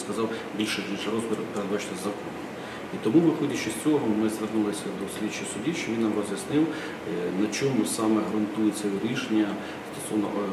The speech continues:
ну, певного запобіжного заходу. Значить, нам було обґрунтовано з посиланням на рішення Європейського суду, з посиланням на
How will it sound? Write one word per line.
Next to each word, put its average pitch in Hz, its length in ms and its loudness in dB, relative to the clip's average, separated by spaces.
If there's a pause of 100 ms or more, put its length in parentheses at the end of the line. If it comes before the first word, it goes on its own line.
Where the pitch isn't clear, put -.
(140)
ну, 104 60 -2 (300)
певного 107 300 4 (100)
запобіжного 98 580 -4
заходу. - 340 -6 (480)
Значить, - 280 -4 (120)
нам 123 120 6 (100)
було 113 180 2
обґрунтовано 110 540 2
з - 100 -6
посиланням 107 520 0
на 101 100 0
рішення 92 340 -2
Європейського 95 580 -4
суду, 104 200 -4 (360)
з - 100 -6
посиланням 110 520 2 (120)
на 104 60 2